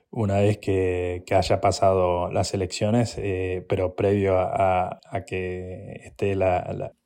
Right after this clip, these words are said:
la elección final. Eh, así que ojalá que pueda participar y sigamos conversando sobre,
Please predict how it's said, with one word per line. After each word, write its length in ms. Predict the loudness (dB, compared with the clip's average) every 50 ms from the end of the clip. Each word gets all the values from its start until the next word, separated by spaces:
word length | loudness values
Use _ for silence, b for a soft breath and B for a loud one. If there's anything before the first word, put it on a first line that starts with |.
| _ _ _ _ _
la 80 | -2 0
elección 460 | 2 2 2 0 0 -2 -2 -2 -2
final. 460 | -2 0 2 2 4 2 2 0 -4 _ b b b b b b b b b b -2
Eh, 440 | 2 4 4 6 6 6 4 4 2 2
así 280 | 2 2 2 2 -2 -2
que 480 | 2 2 4 4 4 2 2 0 0 0
ojalá 400 | 0 0 2 4 4 4 4 2
que 140 | 0 -2
pueda 640 | 0 2 4 6 6 6 6 6 4 2 0 -2 -4 -8 -12 -14 -14 -14 -10 -8 -8 -4 0
participar 600 | 2 0 0 0 -2 -4 0 4 6 6 6 6
y 80 | 4
sigamos 300 | 2 0 -4 -4 -4 -4
conversando 640 | -4 -4 -4 -4 -4 -2 -2 -2 0 2 2 0 0
sobre, 840 | 0 0 0 0 2 0 0 0 -2 -4 -6 -8 -10 -10 -14 -16